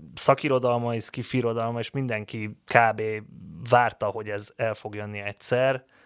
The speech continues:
Aztán, amikor meg eljött, akkor meg tényleg a-, azt látni, hogy csomóan így meg vannak döbbenve. A Geoffrey Hinton, aki negyven éve foglalkozott, ö, programozással, és kognitív pszichológia professzor is, és ő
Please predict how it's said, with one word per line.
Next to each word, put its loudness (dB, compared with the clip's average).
Aztán, 2
amikor -2
meg -6
eljött, -4
akkor -4
meg -6
tényleg -4
a-, -4
azt -4
látni, -2
hogy -4
csomóan -4
így -4
meg -4
vannak -10
döbbenve. -6
A -2
Geoffrey 2
Hinton, -2
aki -4
negyven -2
éve -6
foglalkozott, -8
ö, 0
programozással, -4
és -8
kognitív -8
pszichológia 0
professzor -6
is, -8
és -2
ő 0